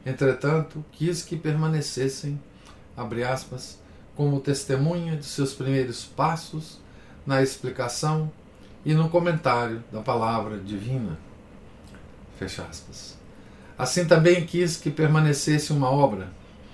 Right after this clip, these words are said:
na opinião do próprio autor, abre aspas, obscura, complicada e insuportável,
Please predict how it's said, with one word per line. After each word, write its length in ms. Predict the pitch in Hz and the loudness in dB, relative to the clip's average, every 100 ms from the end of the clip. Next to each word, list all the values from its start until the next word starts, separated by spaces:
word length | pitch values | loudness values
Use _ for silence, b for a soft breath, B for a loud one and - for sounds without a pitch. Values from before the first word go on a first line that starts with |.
| B - - | B -16 0
na 200 | 139 147 | 4 4
opinião 520 | 143 160 151 160 185 | 2 4 6 6 4
do 120 | 156 | 2
próprio 640 | 139 135 120 - 104 104 - | 2 2 2 0 -4 -4 -4
autor, 760 | - 107 98 - 147 151 147 - - - | -4 -2 -2 2 4 4 0 -8 -16 -12
abre 260 | 113 104 113 | -8 -2 0
aspas, 560 | 120 - - - - - B B B B B B - | -2 -4 -10 -12 -12 -16 B B B B B B -2
obscura, 800 | 135 139 - 208 220 196 190 190 | 0 0 0 2 4 4 0 -2
complicada 840 | 135 120 120 - 143 151 143 143 135 | -8 -4 -4 2 2 4 2 -2 -4
e 80 | 131 | 0
insuportável, 1200 | 139 151 - - 185 160 151 - 139 139 101 | 4 4 2 2 2 2 0 2 4 6 4